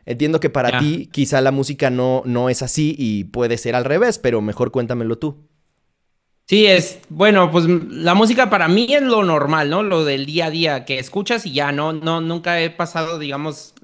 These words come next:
Speaker 2: el, el hacer, porque, pues, no soy músico y, y lo he intentado, pero no soy. No hay forma, no hay forma humana ni, ni instrumento que pueda tocar.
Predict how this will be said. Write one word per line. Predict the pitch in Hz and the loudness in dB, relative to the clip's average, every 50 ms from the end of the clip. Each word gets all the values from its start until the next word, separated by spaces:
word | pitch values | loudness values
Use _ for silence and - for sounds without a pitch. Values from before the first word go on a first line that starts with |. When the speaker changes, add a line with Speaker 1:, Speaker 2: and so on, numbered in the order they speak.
| _ _ _ _ _ - | _ _ _ _ _ -4
Speaker 2:
el, | 131 131 127 120 | -2 -2 0 0
el | - 120 139 131 | 0 0 2 2
hacer, | 127 123 - - 165 160 143 | 2 2 2 2 0 0 0
porque, | 131 120 127 123 | -2 -6 -6 -8
pues, | - - - 101 95 | -10 -10 -16 -14 -10
no | 110 110 107 113 127 131 | -10 -6 -4 -2 0 2
soy | 147 151 | 2 4
músico | 151 151 156 147 160 160 165 147 | 4 4 4 4 2 2 2 0
y, | 120 113 113 113 - | 0 0 -4 -6 -6
y | - 113 110 107 104 104 104 101 104 - - | -8 -8 -6 -6 -6 -6 -8 -10 -12 -14 -4
lo | 127 160 | 0 4
he | 214 247 | 4 4
intentado, | 262 277 294 277 226 208 190 190 175 143 143 - - | 4 4 4 4 4 4 4 4 4 2 0 -4 -4
pero | 139 120 113 110 113 | -2 -2 0 0 2
no | 113 120 120 | 2 0 0
soy. | - - - 113 101 - - _ _ _ _ _ _ _ _ _ _ | -2 -2 -4 -4 -4 -6 -10 _ _ _ _ _ _ _ _ _ _
No | - 143 | -2 0
hay | 170 180 | 0 2
forma, | 175 - 175 170 165 165 151 147 139 | 2 4 4 6 6 6 6 4 4
no | 139 151 | 4 4
hay | 156 165 165 | 4 4 4
forma | 165 175 170 160 170 170 | 4 4 4 4 4 2
humana | 165 165 160 160 165 170 180 190 | 2 2 2 2 2 2 2 2
ni, | 190 175 156 143 | 2 2 0 0
ni | 139 139 143 143 139 | 0 -2 -2 -2 -2
instrumento | 143 143 135 - 160 147 139 135 143 147 151 170 170 | -2 -2 -4 -4 -4 -4 -4 -4 -4 -6 -4 -4 -4
que | 165 156 | -4 -4
pueda | 131 143 143 143 139 135 | -4 -2 -2 -2 -2 -2
tocar. | 135 123 - 120 110 - - | -6 -8 -8 -8 -10 -10 -12